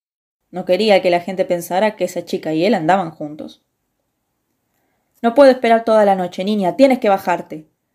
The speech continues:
repitió el chofer, esta vez con un tono amenazante. Morgana lo ignoró.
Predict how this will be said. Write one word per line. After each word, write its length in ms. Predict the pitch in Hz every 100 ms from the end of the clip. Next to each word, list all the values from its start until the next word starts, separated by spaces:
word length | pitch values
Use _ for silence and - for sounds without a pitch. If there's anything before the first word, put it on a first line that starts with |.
| _ _ _ _ _ -
repitió 340 | 185 190 208
el 60 | 208
chofer, 460 | 185 - 214 247 -
esta 240 | 202 -
vez 160 | 190 202
con 160 | 202
un 100 | 190
tono 160 | 180 233
amenazante. 640 | 226 220 214 147 - 208 _ _ _ _ _ _ _
Morgana 360 | 180 196 247 240
lo 80 |
ignoró. 360 | 202 180 170 -